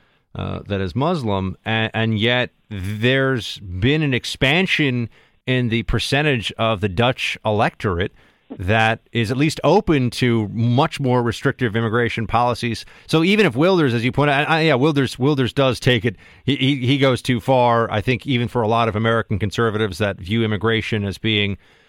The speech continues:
a necessary, um, uh, bulwark to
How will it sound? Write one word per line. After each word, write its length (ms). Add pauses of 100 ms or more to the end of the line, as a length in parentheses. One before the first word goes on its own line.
(180)
a 120
necessary, 1080
um, 480 (260)
uh, 260 (140)
bulwark 920 (440)
to 500